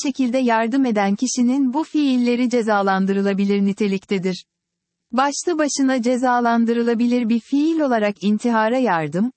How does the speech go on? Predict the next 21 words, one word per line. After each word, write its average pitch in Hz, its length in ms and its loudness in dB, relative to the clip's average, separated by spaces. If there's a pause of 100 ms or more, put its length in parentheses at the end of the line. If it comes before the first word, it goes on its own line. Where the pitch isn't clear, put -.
esas 320 360 -2
itibarıyla 214 920 0
icraî 269 640 0
davranışla 247 640 0
gerçekleştirilebilir. 196 1400 -2 (680)
Ancak, 277 560 -2 (100)
intiharı 277 580 0
önleme 233 500 0
konusunda 240 640 0
hukuki 285 560 -4
yükümlülük 233 720 0
altında 202 560 0
bulunan 190 440 0
kişinin, 196 520 -2 (280)
bir 277 160 0
intihar 285 500 0
olgusuyla 233 640 -2
karşı 240 400 -2
karşıya 233 520 0
olmasına 214 560 0
rağmen, 175 460 0